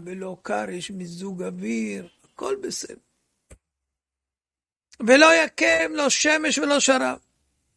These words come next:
ולא יצטרכו לעלות הרים ולרדת בגאיות. ולא רק זה, אלא כתוב בפסוק כ"ב,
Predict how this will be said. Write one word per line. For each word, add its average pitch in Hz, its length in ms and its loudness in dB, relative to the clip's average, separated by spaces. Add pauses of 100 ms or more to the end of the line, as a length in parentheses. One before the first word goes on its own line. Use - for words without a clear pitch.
(280)
ולא 285 280 8
יצטרכו 311 600 2
לעלות 285 500 2
הרים 277 500 0
ולרדת 269 500 4
בגאיות. 247 840 0 (1500)
ולא 202 240 -2
רק 269 140 2
זה, 285 420 4
אלא 240 120 -2
כתוב 247 460 0
בפסוק 240 460 -4
כ"ב, 220 280 -2